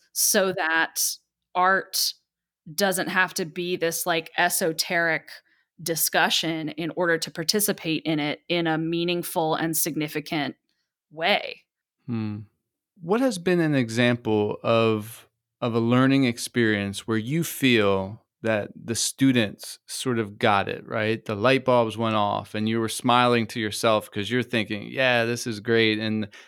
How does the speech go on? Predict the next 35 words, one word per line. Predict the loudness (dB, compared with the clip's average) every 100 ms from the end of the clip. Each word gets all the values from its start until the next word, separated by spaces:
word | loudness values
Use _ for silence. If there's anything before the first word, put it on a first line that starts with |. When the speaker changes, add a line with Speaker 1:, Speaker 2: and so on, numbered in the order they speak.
| -6
Speaker 2:
the | -2
kids | 2 2 2
are |
smiling | 0 2 2 4 2 -2
to | -4
themselves, | -4 0 2 2 0 -6 -12
or | -4 0
at | 0
least | 0 -4
it | -6
seems | -4 -2 -2
like | -2
they | 0
are. | 2 4 2 -2 -12 -20 _
Um, | 2 4 4 0
and | 0 2
they're | 2
saying, | 2 2 2 4
"Yeah, | 4 4
this | 2 0 -2
is, | -2 -4 -8
this | -8 -6
is | -6 -8
great." | -2 0 0 -2
What | -2 -2
was | -2 0
a | 2 0 -4 _
experience, | -14 -10 -2 0 0 0 -6 -10 -16 -8
uh, | -6 -6 -6
like | -8 -8 -10
that? | -10 -10 -18 _ _ _ _ _ 0
Speaker 1:
I | 2
mean, | 4 2 0
l-, | -6 -20 _
luckily, | -12 0 2 2 2 2 4 2 0